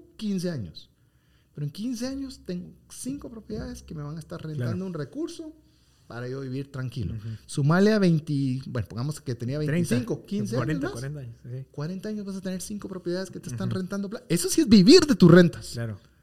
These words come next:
Speaker 1: Entonces, ese tipo de mentalidad, te digo, cuanto antes, claro, ya me decís ahora de treinta a cuarenta, te digo, pues va a ser un poco difícil, ya estás casado, tenés hijos, pero de, de ya no hacerlo porque, "Ah,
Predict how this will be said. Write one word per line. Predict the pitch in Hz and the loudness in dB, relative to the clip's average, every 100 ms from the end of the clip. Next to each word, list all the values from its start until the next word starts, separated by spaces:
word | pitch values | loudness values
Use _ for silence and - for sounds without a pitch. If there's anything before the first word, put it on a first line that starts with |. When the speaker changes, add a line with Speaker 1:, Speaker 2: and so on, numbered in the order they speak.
| _ _ _ - | _ _ _ -8
Speaker 1:
Entonces, | 151 185 277 - - | -4 0 -2 -4 -2
ese | 202 247 330 | 2 2 2
tipo | 254 - 320 | -4 -2 0
de | |
mentalidad, | 294 226 160 120 110 156 302 | 0 2 4 4 2 -2 -4
te | 185 | -4
digo, | 208 | -4
cuanto | - 160 147 147 147 131 135 | -4 -4 -2 0 -2 -4 -6
antes, | 269 392 349 311 - _ _ _ - | -6 -8 -10 -10 -14 _ _ _ -8
claro, | 113 131 - - | -6 -6 -6 -6
ya | 113 | -4
me | 117 | -2
decís | 113 175 165 | -2 -2 -2
ahora | 123 120 | -2 -2
de | 95 | -4
treinta | - 113 110 143 | -6 -6 -4 -4
a | |
cuarenta, | 139 131 147 196 | -2 -2 -2 -6
te | 110 | -6
digo, | 113 | -6
pues | 95 - | -10 -10
va | |
a | - | -8
ser | 95 | -6
un | 101 | -6
poco | - 147 | -6 -4
difícil, | 143 156 151 | 0 2 2
ya | 92 | 2
estás | 87 - | 0 -2
casado, | 110 135 139 135 | 2 2 2 0
tenés | 95 120 | 0 -2
hijos, | 156 - | -2 -4
pero | 240 294 311 - - _ _ _ | -4 -4 -10 -18 -20 _ _ _
de, | 151 151 151 | 0 0 0
de | 147 143 | 2 4
ya | 156 | 6
no | 202 | 4
hacerlo | 220 220 220 247 | 4 4 2 2
porque, | 175 156 | 0 -2
"Ah, | - | -6